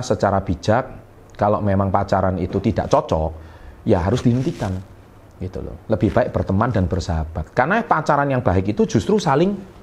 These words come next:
saling kangen, ya, istilahnya saling rindu. Bukan saling tertekan. Ketemu, oh, jadi takut,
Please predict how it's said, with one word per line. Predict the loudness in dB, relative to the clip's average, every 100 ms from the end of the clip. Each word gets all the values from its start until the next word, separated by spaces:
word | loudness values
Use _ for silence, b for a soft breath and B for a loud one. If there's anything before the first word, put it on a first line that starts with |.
| -14 -14 -18 -20 -20 -20
saling | -2 2 2 2 0
kangen, | 2 2 2 2 2 0
ya, | 0
istilahnya | 0 0 2 2
saling | 2 4 4
rindu. | 4 4 4 4 0 -2 B B B B B -6
Bukan | 0 2 2 2
saling | 2 2 0 -6 -14 -2
tertekan. | 0 0 -2 0 -2 -4 -2
Ketemu, | 0 2 4 4
oh, | 4
jadi | 2 0 0
takut, | 0 -2 -4